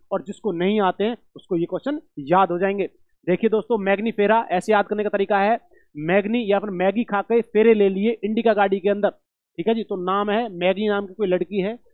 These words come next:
उसने फेरे ले लिए किसके अंदर? इंडिका गाड़ी के अंदर। तो आम का हो गया मैगी फेरा इंडिका। आगे देखिए, कैनिस फैमिलियर, फैमिलियर मतलब जो आपका, अ, पारिवारिक तौर पर हम कह सकते हैं, तो कैनिस फैमिलियर जो होता है, ये होता है कुत्ते का। किसका नाम है? कुत्ते का। तो कैनिस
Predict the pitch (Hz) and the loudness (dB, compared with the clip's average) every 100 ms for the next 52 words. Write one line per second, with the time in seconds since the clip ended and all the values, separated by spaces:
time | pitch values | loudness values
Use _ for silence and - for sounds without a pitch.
0 | _ - 156 208 - 196 214 196 185 208 | _ -20 -6 -6 -2 0 2 2 0 -2
1 | 196 - 196 233 - 185 208 196 180 180 | -4 -6 -4 -4 -6 -4 -2 0 0 0
2 | 196 190 240 - _ 196 190 196 196 190 | -2 -2 -6 -6 _ -6 -4 -2 -4 -2
3 | 208 190 196 190 190 208 180 185 220 - | -2 -2 -4 -4 -2 -2 -2 -2 -2 -6
4 | _ _ - 185 196 208 240 208 202 240 | _ _ -4 -2 0 -2 -2 -4 -2 -4
5 | - 196 196 220 - 180 196 214 170 180 | -4 -6 0 -2 0 -6 0 0 0 -4
6 | 208 - _ _ - 196 190 - 226 - | -6 -8 _ _ -6 -2 -2 -2 -4 -4
7 | _ - 156 151 135 _ 160 175 196 202 | _ -14 -8 -8 -8 _ -4 0 2 0
8 | - 208 190 196 185 175 - 196 226 _ | -2 -4 -4 -4 -4 -6 -6 -6 -8 _
9 | _ - - 190 233 - 196 202 202 190 | _ -16 -4 -2 -2 -4 -4 -2 -2 -2
10 | 180 214 214 175 196 220 220 - 220 202 | -2 0 0 -2 -6 -8 -10 -4 -2 -2
11 | 143 _ - 165 196 202 202 240 202 - | -4 _ -14 -8 -4 -4 -6 -8 -12 -4
12 | 208 185 135 _ _ _ - - 202 202 | -2 -2 -6 _ _ _ -14 -8 -2 0
13 | 220 | 0